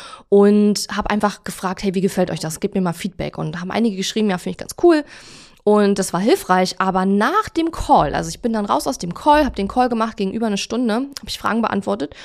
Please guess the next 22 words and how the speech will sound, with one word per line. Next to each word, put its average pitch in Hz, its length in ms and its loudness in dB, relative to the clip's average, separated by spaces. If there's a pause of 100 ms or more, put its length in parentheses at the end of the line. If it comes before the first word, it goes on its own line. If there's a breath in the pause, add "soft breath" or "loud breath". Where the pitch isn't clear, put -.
(380 loud breath)
und 202 160 2
dann 220 240 2 (100)
habe 214 240 2
ich 208 380 0
danach 202 480 0
in 220 80 0
meine 202 560 2 (200)
Nachrichten 220 460 -2
geguckt 226 440 2
und 196 140 -4
hatte 202 200 -2
eine 190 120 -2
Nachricht 190 520 -2 (160)
von 311 460 0
einem 254 320 2
Mitglied 254 340 0
meiner 226 240 0
Community 226 440 0
Sichtbar 208 320 -2
ohne 202 160 -2
Social 202 320 -4
Media, 202 380 -2